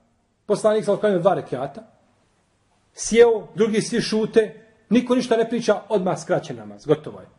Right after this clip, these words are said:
Jer kažu, vrijeme je objave, vjerojatno mi nismo bili na jedan, na dva, na tri nama-, namaza, nismo znali da je to skraćeno, ili je sada to skra-, završeno, znači, novi je propis, novi je propis. Dok je Zul Jedein radio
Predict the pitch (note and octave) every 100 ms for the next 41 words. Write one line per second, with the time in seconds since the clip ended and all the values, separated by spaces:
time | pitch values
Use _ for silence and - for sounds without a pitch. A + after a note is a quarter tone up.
0 | _ _ - F3+ G#3 E3 C#3+ D#3 D#3+ C3+
1 | A#2+ G#3 F#3+ G3 G#3 G#3 - F#3 G3 F#3+
2 | E3+ D#3+ E3 D3 E3 C#3+ D#3 D#3 C3+ D#3
3 | C#3 D3+ C3 C3+ D#3+ D3+ C#3 D#3 C#3 C#3+
4 | C3+ C#3+ B2 A#2 A#2+ - G#3 G3 G#3+ G#3+
5 | - - G3+ F3+ - F#3 C#3+ C#3+ - -
6 | - F3 F3+ - G3+ G3 - _ - D3+
7 | - E3+ E3+ - D3+ C#3+ D3 - A#2 -
8 | - - - C#3 C#3+ C3+ - - - -
9 | _ _ _ _ _ _ _ - D#3+ E3
10 | G3 E3 D#4 B3+ G3 C#4 B3 F#3 A3 B3